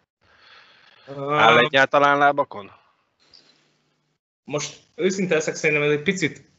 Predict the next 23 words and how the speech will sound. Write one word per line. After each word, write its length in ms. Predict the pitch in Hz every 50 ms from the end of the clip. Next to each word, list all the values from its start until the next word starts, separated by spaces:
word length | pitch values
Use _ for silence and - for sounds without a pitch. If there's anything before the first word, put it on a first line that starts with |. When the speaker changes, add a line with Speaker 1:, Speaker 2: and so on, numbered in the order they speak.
| _ _ -
Speaker 1:
ö, 500 | 90 104 123 131 131 135 139 139 135 135 131 123 - - - _ _ _ _ _ _ _ _ _ _ _ _ _ _ _ _ _ _ _ _ _ _ _ -
emberfüggő 720 | - 147 139 127 120 110 107 - - 113 104 107 104 95
is, 240 | 95 95 98 - -
tehát, 420 | - 117 107 104 110 110 110 - -
hogy, 440 | - - 117 117 117 117 117 120
ö, 280 | 120 120 120 120 120 120 120 117 - - _ _ _ _ _ _ _ _ _ _ _ _
nagyon 280 | - - 135 139 147 139
jogos 300 | 135 131 113 123 - -
a 100 | 123 -
kérdés, 480 | - 131 120 113 117 117 120 120 120 -
hogy, 240 | - 120 117 - -
hogy 180 | 120 120 117
milyen 220 | 120 123 123 120 120
az 140 | 120 113 120
edzőképzésünk, 800 | 117 113 120 123 127 127 - 131 131 135 135 131 - - 131 127
de 120 | 127 120
ké-, 140 | - - -
nekem 240 | 120 127 127 135 127
akkor 520 | 127 127 - 98 - - 139 131 113 -
megfordítanám 640 | - 131 135 131 - - 123 117 117 113 120 110 110
egy 80 | 117 117
picit, 280 | 117 131 - - 131
hogy 280 | - 127 123 123 117 -